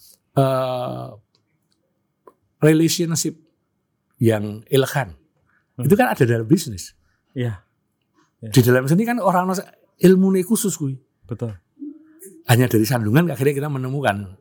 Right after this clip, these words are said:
Speaker 1: formulasinya.
Speaker 2: Dan sentuhan manajerial begitu, ala ada sentuhan bisnisnya itu, itu juga yang dilakukan ketika mengelola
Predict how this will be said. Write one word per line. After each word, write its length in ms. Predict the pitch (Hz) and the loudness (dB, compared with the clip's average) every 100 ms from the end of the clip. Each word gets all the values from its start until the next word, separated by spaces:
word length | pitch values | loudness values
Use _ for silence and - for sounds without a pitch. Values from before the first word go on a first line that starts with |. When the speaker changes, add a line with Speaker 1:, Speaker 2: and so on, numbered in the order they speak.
| _ _ | _ _
Speaker 1:
formulasinya. 800 | - 107 107 104 101 110 104 82 - _ _ _ _ _ _ _ _ _ _ _ _ _ _ _ | -4 -2 -2 -4 -4 -6 -8 -12 -20 _ _ _ _ _ _ _ _ _ _ _ _ _ _ _
Speaker 2:
Dan 280 | 139 131 127 | 4 6 4
sentuhan 720 | - 151 143 147 143 151 147 | 6 4 6 4 4 2 0
manajerial 880 | 147 143 139 110 117 123 120 117 98 | 2 2 2 2 4 4 2 -2 0
begitu, 600 | - 117 123 104 120 147 - _ _ | 4 4 4 2 0 -2 -10 _ _
ala 380 | - 107 110 107 | 0 2 2 0
ada 360 | - 110 110 98 | 0 0 0 0
sentuhan 420 | 87 110 110 110 | -2 -2 0 0
bisnisnya 420 | 110 - 107 107 | -2 -2 -2 -2
itu, 220 | 104 135 160 | -2 -2 0
itu 300 | 127 127 170 | 0 0 0
juga 240 | 131 175 | 4 4
yang 220 | 139 131 | 4 2
dilakukan 560 | 117 117 117 117 151 147 | 0 0 -2 0 0 2
ketika 260 | 135 127 147 | 0 0 0
mengelola 640 | 139 131 127 123 123 120 | 0 0 0 0 -2 -4